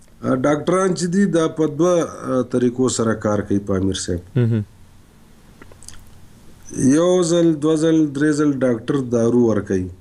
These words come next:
Speaker 1: مریض ته.
Speaker 2: صحیح.
Speaker 1: او بیا د ډاکټره انتها یا معراج دا دی
Speaker 2: مهم.
Speaker 1: چې مریض د هغه دارو نه خلاص کړي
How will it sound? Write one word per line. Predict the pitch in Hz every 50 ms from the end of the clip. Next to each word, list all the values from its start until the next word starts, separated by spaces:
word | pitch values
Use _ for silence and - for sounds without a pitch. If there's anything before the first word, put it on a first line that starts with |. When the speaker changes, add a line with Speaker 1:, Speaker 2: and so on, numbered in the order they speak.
| - - - 107 107
Speaker 1:
مریض | 101 98 98 92 - - -
ته. | 90 85 - - - - - - - - - - -
Speaker 2:
صحیح. | 123 117 113 107 101 - - - - - - - - - - - - - - - - - - - - - -
Speaker 1:
او | 117 120 131 127 131
بیا | 143 151 156 156 151
د | 156 147 147
ډاکټره | 147 143 131 123 - 143 143 139 156 160 170 170 - - 147
انتها | 135 131 127 123 - - 135 117 104 117 143 151 156 160 151 143
یا | 135 127 127 123
معراج | 123 123 120 120 131 143 147 143 131 131 123 110
دا | 123 120 120 120 117 120
دی | 127 135 151 160 151 - - - _ - - 131
Speaker 2:
مهم. | 127 120 120 117 107 104 _ - _ - -
Speaker 1:
چې | - 131 123 - 131
مریض | 131 139 151 165 156 135
د | 143 143 110 123
هغه | 139 143 135 139 135 127
دارو | 131 127 131 131 151 151 151 147
نه | 135 127 -
خلاص | 135 139 156 160 151 -
کړي | - - 156